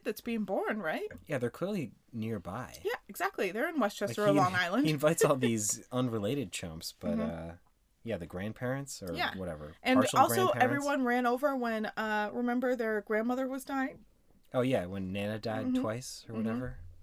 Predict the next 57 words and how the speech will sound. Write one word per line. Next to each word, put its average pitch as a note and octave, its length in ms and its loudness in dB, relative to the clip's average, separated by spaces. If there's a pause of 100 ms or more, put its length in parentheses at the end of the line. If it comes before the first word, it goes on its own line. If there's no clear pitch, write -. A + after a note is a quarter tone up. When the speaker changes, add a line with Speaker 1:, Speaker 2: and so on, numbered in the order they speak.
(120)
Speaker 1:
Plus, D#4+ 400 0
we've A#3 160 0
also C4+ 300 2
learned G3+ 260 0
that E3+ 100 -6
Monica F#3 460 -4
is F#3 140 -6
twenty-six F#3 560 -6
years F3 160 -6
old, F3+ 260 -4
so G#3+ 140 -6
she's, A#3 200 -8
like, A3+ 160 0
hardly C4 380 0
at A3 80 -2
the - 140 -4
age F3+ 360 -2
where F3+ 120 0
it's, F3 160 -4
like, D#3+ 180 -4 (320)
your G3 160 2
last F3+ 460 4
Speaker 2:
Desperation. F#3+ 300 -2
Speaker 1:
eggs G#3 140 -4
are G#3+ 120 -2
dropping, A#3 560 0 (120)
you B3 120 0
know? B3 100 2
Speaker 2:
Yeah, B3+ 140 2 (100)
I - 20 -8
mean, A2 360 2
nowadays, G#2 720 0
if - 80 -10
someone A#2+ 200 0
had G#2+ 80 -2
a - 20 -6
baby G#2+ 240 -4
at F#2 60 -10
twenty-six, G#2+ 520 -2
I'd F2 80 -10
be F#2 80 -10
like, F2 120 -10
"It's - 140 -20
a - 60 -10
little A#2 140 -6
too G2 200 -8
early." - 300 0
Speaker 1:
Someone G4 300 4
in C#4+ 100 8
New A#3+ 160 8
York, F#3+ 420 6
Speaker 2:
<laughs> - 20 -10
Yeah. D3 120 -2
Speaker 1:
nonetheless, E4 500 0
New A3+ 80 2
York G#3 200 0
City. C4 400 -2